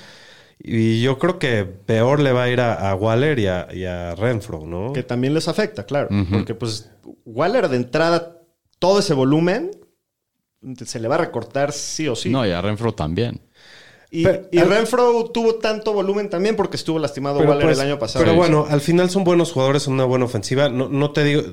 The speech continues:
Speaker 1: te digo que al final los puedes draftear a todos, ¿eh? Y yo creo
Speaker 2: No,
Speaker 1: que
Speaker 2: estoy totalmente
Speaker 1: están
Speaker 2: de
Speaker 1: en un,
Speaker 2: acuerdo.
Speaker 1: en un buen valor. Digo, Waller en la cuarta que se está yendo no, no es mi favorito, pero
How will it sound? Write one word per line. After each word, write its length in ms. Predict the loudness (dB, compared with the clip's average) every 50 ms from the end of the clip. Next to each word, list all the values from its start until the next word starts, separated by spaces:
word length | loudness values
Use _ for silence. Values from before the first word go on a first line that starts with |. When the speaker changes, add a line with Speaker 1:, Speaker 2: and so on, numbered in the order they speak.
| -14 -16 -20 -18 -20 -20 -20 -12 _
Speaker 1:
te 80 | -2 0
digo 240 | 2 4 4 2 2
que 100 | 2 0
al 140 | 2 0 0
final 540 | 0 0 0 2 2 2 2 0 -2 -8 -16 _
los 200 | -2 -2 -2 -2
puedes 200 | 0 0 0 0
draftear 380 | 0 -2 -2 -2 -2 -2 -2 0
a 40 | 0
todos, 340 | 0 0 0 0 -2 -4 -4
¿eh? 180 | -2 0 0
Y 60 | 0 2
yo 120 | 0 0
creo 160 | 0 0 0 0
Speaker 2:
No, 60 | 0
Speaker 1:
que 60 | 0
Speaker 2:
estoy 160 | 0 0 0
totalmente 380 | 0 0 0 0 2 2 4 4
Speaker 1:
están 60 | 4
Speaker 2:
de 60 | 4 4
Speaker 1:
en 60 | 4
un, 60 | 4
Speaker 2:
acuerdo. 160 | 4 2 2 2
Speaker 1:
en 120 | 2 2
un 80 | 2 2
buen 220 | 2 0 0 2 0
valor. 460 | 0 2 2 2 2 2 2 2 2
Digo, 360 | 2 2 2 2 0 -2 -4 -8 -16 -20 -20 -20 -20 _ -4
Waller 320 | 0 0 2 2 2 2
en 100 | 2 2
la 160 | 2 0 0
cuarta 640 | 0 0 0 0 0 0 0 0 2 2 0 0 -2 -6 -10 -14 -12
que 120 | -10 -10
se 80 | -10 -10
está 180 | -8 -6 -4
yendo 320 | -2 0 0 0 0 0 2
no, 220 | 0 0 -2 -2
no 280 | -4 -4 -2 -2 0 0
es 120 | 0 -2
mi 100 | -2 -4
favorito, 480 | -4 -4 -4 -4 -2 -4 -4 -4 -6 -6
pero 360 | -4 -4 -2 -2 -4 -6 -8